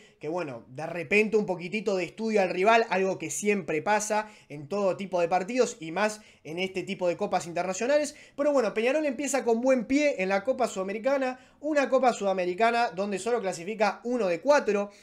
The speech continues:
Ya haber empezado ganando este partido que era obligatorio. Yo creo que Peñarol, si quiere pasar de fase, tiene que mínimo sacar siete puntos en lo local y bueno, sacar algún que otro puntito de visitante si quiere clasificar, porque solo pasa uno.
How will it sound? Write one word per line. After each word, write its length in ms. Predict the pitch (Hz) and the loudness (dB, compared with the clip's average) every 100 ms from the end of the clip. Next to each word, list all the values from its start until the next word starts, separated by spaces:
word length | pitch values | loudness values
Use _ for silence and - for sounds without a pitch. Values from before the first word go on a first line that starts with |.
| _ | _
Ya 180 | - 208 | -2 2
haber 160 | 220 214 | 2 0
empezado 420 | 196 180 214 208 | -4 0 2 2
ganando 340 | 185 196 240 | 2 0 0
este 160 | 208 175 | -2 -2
partido 400 | 160 165 214 190 | -4 0 0 0
que 60 | 185 | 0
era 160 | 202 170 | 0 2
obligatorio. 720 | 170 165 156 156 180 247 170 | 0 0 -2 0 4 4 4
Yo 120 | 156 | -2
creo 140 | 170 | -4
que 100 | 170 | -4
Peñarol, 500 | 160 165 165 202 226 - - - | -4 -4 -2 0 -2 -4 -20 -18
si 140 | 160 | -10
quiere 220 | 151 196 | -4 -2
pasar 400 | 180 170 - 208 | -2 -2 0 0
de 100 | 196 | 0
fase, 320 | 175 208 208 180 | -2 -2 -2 -4
tiene 240 | 190 185 | -4 -4
que 120 | 165 | -6
mínimo 400 | 170 226 233 196 | -4 -4 -2 -4
sacar 380 | 170 165 202 208 - - | -4 -2 0 -2 -10 -12
siete 540 | - 196 233 247 208 | -8 0 4 6 4
puntos 480 | 165 233 226 220 214 | 2 -2 0 -2 -2
en 160 | 170 170 | -8 -4
lo 120 | 165 | -2
local 400 | 170 165 247 285 - - | 0 4 2 2 -8 -10
y 100 | 156 | -4
bueno, 180 | 202 151 | -4 -4
sacar 420 | 160 143 196 - | -6 0 2 2
algún 360 | 160 165 185 214 | 0 -2 -2 -2
que 100 | 202 | -2
otro 180 | 196 170 | -2 -4
puntito 520 | 170 165 208 190 190 | -4 -6 0 2 2
de 200 | 151 180 | -2 0
visitante 500 | 196 165 160 190 220 | 0 -2 -2 -2 -2
si 120 | 254 160 | -8 -6
quiere 180 | 196 | -4
clasificar, 600 | 202 151 143 135 139 - | -4 -6 -8 -6 -2 -2
porque 180 | 135 135 | -2 -10
solo 260 | 139 190 180 | -4 0 0
pasa 280 | 180 - 226 | -2 0 0
uno. 320 | 247 160 | 0 -2